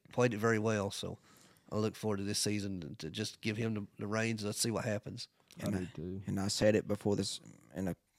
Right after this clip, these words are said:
Speaker 3: past couple episodes, about maybe the first episode. Joe improves year by year. It's a proven fact. Year by year, you can see the improvement with him.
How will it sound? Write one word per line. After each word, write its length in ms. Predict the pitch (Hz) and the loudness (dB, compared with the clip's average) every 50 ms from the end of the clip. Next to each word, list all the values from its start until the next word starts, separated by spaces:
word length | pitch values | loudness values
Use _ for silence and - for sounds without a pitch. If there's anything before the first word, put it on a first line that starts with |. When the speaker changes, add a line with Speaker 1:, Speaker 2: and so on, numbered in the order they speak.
| - | 6
Speaker 3:
past 260 | - 117 107 104 - | 8 10 10 8 8
couple 320 | - - 107 107 - 107 107 | 10 10 10 10 10 10 10
episodes, 680 | 107 - - - - 117 110 104 104 104 - - - - - | 10 10 6 6 6 8 8 6 6 4 0 -2 -4 -4 -2
about 220 | - - 143 - - - - - | 2 4 4 4 2 -4 -4 2
maybe 220 | - 160 143 123 104 | 6 8 10 10 8
the 80 | 95 | 6
first 360 | - - 92 90 95 92 - - | 4 4 6 6 6 6 4 2
episode. 440 | 87 - - - - 92 98 110 - - - - - - - - - - - _ _ _ _ _ _ _ _ - - | 2 2 2 2 2 2 2 0 -2 -6 -14 -20 -20 -20 -20 -20 -20 -20 -20 _ _ _ _ _ _ _ _ -6 2
Joe 260 | 113 - 117 110 110 | 8 10 12 12 12
improves 500 | 104 98 - - 107 95 87 95 95 98 | 10 8 8 6 6 8 8 6 4 4
year 140 | 95 98 90 | 6 6 6
by 160 | 90 92 90 | 4 4 4
year. 340 | 80 78 73 67 65 95 107 - _ _ _ _ _ _ - - _ _ _ _ _ _ _ _ _ _ - | 4 4 4 2 2 0 -2 -6 _ _ _ _ _ _ -20 -20 _ _ _ _ _ _ _ _ _ _ 2
It's 180 | - - - - | 2 4 4 4
a 20 | |
proven 320 | - - 90 87 90 92 95 | 4 6 6 6 6 4 2
fact. 440 | - - 64 62 62 - - - - _ _ _ | 4 4 4 4 4 2 -2 -10 -14 _ _ _
Year 180 | - 98 104 107 | 8 10 10 10
by 180 | 101 104 104 104 | 12 12 12 12
year, 380 | 104 104 98 98 98 95 90 | 10 8 8 8 8 8 6
you 180 | 95 104 101 98 | 4 2 2 0
can 140 | - 98 95 | 0 2 4
see 240 | - - 104 104 | 4 6 8 6
the 160 | 98 104 - 95 | 8 8 6 6
improvement 560 | 95 90 - - 85 87 - 92 95 - - | 6 4 6 6 6 6 6 4 2 2 2
with 220 | 64 76 73 - | 2 0 0 2
him. 220 | 71 85 95 101 | 2 0 0 0